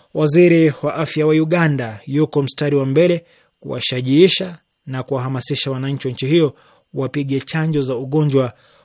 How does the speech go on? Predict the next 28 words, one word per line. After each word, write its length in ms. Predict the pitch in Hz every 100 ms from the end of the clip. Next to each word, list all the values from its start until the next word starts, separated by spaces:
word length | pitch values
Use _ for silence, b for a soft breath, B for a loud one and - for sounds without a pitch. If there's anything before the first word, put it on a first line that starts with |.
| _
wa 260 | 131 127 127
Uviko 420 | 131 123 135 131
kumi 160 | 127 139
na 80 |
tisa. 340 | 135 185 - 127 b b b b
Serikali 460 | - 160 156 165 147
ya 60 |
Uganda 420 | 139 170 190 190 170 -
inasema 540 | 135 131 - 147 135
ni 100 | 135
lazima 460 | 131 120 190 170 131
kwa 140 | 127
wafanyakazi 460 | 120 127 127 139 123
wa 60 |
serikali, 520 | - 123 120 170 185 - b b b
wakiwemo 760 | 131 131 - 139 147 139 135 131 -
walimu, 500 | 156 156 170 175 139
kupiga 360 | - 156 139 131
chanjo 260 | 139 127
za 140 | 120 123
korona 460 | 123 131 147 135 b b b b -
na 180 | 123
si 220 | 117 - 135
jambo 500 | 139 135 127 123 120
la 200 | 123 123
khiari 380 | - 139 131 123
kwao. 340 | - 160 123 b b b b b b
Lengo 640 | 147 165 202 190 190 185